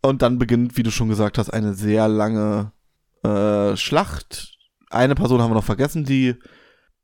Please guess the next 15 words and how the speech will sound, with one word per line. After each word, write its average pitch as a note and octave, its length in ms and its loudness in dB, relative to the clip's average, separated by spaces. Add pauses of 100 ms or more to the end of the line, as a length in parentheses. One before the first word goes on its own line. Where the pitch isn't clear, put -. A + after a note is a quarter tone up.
ja F#2+ 120 -6
relativ A#2+ 460 -2
wichtig C3+ 320 -2
ist, - 340 -4 (220)
kann A2+ 140 0
man A#2 80 0
so A#2 80 0
sagen. A#2 400 0 (640)
Ähm, G#2+ 560 2
eine A#2+ 140 0
Frau, F#3+ 340 2 (520)
deren B2 200 0
Rolle C3 240 4
ich - 180 -2
jetzt, - 480 -10